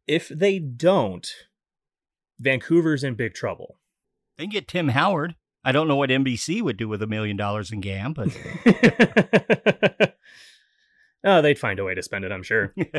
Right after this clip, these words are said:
Speaker 1: But if Vancouver doesn't replace Crépeau, they're in big trouble.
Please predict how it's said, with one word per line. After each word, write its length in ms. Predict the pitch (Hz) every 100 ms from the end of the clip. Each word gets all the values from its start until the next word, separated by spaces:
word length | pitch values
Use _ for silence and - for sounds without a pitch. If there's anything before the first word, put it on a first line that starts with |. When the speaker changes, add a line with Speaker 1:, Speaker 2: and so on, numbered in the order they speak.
| - 131 - - - 175 - _ _ _ _ _ _
Speaker 1:
But 300 | 135 113 - _ _
if 200 | 151 139
Vancouver 460 | 151 135 180 190 185
doesn't 500 | 123 147 156 175 -
replace 480 | 143 - 135 127 -
Crépeau, 600 | - 139 - 131 101 95 _ _ _ _ -
they're 340 | 123 127 139
in 140 | 139 120
big 200 | 120 104
trouble. 400 | 113 85 87